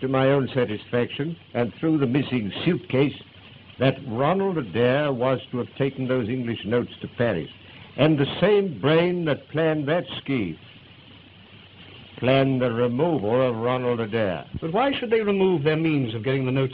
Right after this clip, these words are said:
Speaker 2: safely out of the country?
Speaker 1: Because Ronald Adair refused at the last minute.
Speaker 2: Why should he? He was still open to exposure as a cheat. That's what frightened him.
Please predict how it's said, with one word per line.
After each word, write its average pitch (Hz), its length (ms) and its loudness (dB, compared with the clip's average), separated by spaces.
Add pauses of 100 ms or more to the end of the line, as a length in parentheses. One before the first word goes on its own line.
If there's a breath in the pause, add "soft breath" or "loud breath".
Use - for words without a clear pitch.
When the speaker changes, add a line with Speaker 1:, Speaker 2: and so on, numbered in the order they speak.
Speaker 2:
safely 143 240 -2
out 135 160 0
of 123 60 -8
the 123 80 -6
country? 101 360 -8 (200)
Speaker 1:
Because 127 360 2
Ronald 147 360 2
Adair 143 400 2
refused 147 580 0
at 143 100 -2
the 139 100 -2
last 147 360 0
minute. 120 240 0 (520)
Speaker 2:
Why - 200 -8
should 214 140 -4
he? 277 240 -6 (880)
He 175 120 2
was 160 120 4 (100)
still 226 200 2
open 147 240 2
to 127 80 -2
exposure 123 520 -2
as 143 160 -4
a 120 60 -6 (120)
cheat. 101 140 -4 (260)
That's - 240 -2
what 254 160 -4
frightened 160 300 -4
him. 107 380 0